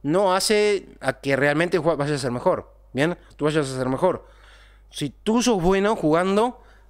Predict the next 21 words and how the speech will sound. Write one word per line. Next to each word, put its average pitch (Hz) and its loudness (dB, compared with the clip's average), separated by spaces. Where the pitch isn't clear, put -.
eh, 135 0
vas, 156 0
vas 156 0
a, 156 -2
ya 156 0
digo, 160 2
vas 139 0
a 165 0
llevar 160 0
un, 170 -2
como 139 -4
cualquier 143 0
periférico 185 2
que 139 0
vayas 139 -2
a - -6
usar 151 -2
en 160 2
una 143 0
P 139 -6
C 202 -2